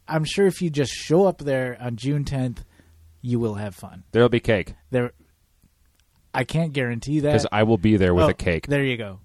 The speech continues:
Speaker 2: Yes.
Speaker 1: Brock will make a cake.
Speaker 2: It won't be gluten-free.
Speaker 1: <laughs>
Speaker 2: I'm not gonna make a cake either. I'm gonna buy one.
Speaker 1: I delivered challah to them,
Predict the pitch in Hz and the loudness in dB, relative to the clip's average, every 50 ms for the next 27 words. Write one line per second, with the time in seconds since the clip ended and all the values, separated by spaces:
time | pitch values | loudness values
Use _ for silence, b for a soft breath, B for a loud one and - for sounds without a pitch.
0 | - 131 143 139 143 147 - - 160 147 139 135 135 127 127 - 123 - - 120 | -6 -2 0 2 2 2 2 0 0 0 0 0 -4 -4 -4 -6 -8 -8 -8 -8
1 | 107 95 90 - _ _ - 95 95 98 104 107 104 107 95 98 95 73 87 95 | -8 -10 -12 -20 _ _ -4 -2 0 0 2 2 2 2 4 4 2 2 0 0
2 | - 90 78 69 - - - - - - - - 170 - _ _ _ 240 240 - | 0 0 0 0 -2 -10 -16 -18 -20 -14 -6 -4 -4 -4 _ _ _ -2 -2 -2
3 | - _ - 202 - - _ _ - - - - 104 110 123 123 120 - 110 101 | -2 _ -8 -8 -8 -8 _ _ -14 -6 -2 0 2 4 4 4 4 2 0 0
4 | 98 95 92 - 82 - - 85 76 - 87 80 80 82 87 82 76 82 80 78 | 0 0 -2 -2 -4 -6 -4 -6 -4 -4 -4 -4 -4 -2 -4 -4 -2 -2 -2 -2
5 | 73 71 71 - - - _ _ _ _ _ _ _ _ _ _ - 151 143 165 | -2 -6 -8 -12 -16 -20 _ _ _ _ _ _ _ _ _ _ -6 -4 -2 0
6 | 165 170 170 143 139 120 98 90 123 127 135 123 113 104 101 - - 117 107 101 | 2 2 2 2 0 -2 -2 -2 -2 0 0 0 -2 -4 -6 -8 -8 -8 -8 -8
7 | 98 98 98 98 98 | -10 -12 -12 -12 -14